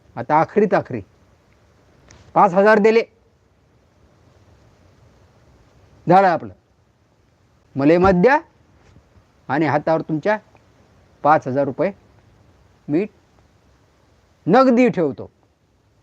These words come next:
आबाई म्हणले, "नाही, तसं नाही." मग म्हणले, "आत्ताच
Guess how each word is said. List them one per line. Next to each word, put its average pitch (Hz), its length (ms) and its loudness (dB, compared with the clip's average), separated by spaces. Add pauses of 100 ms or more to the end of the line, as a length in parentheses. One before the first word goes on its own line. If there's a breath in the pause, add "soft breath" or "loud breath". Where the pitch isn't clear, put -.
(840)
आबाई 127 260 -6
म्हणले, 156 260 -4
"नाही, 214 580 -6 (540)
तसं 165 300 -8
नाही." 269 500 -8 (1080)
मग 240 200 0 (1900)
म्हणले, 135 180 -2
"आत्ताच 220 840 0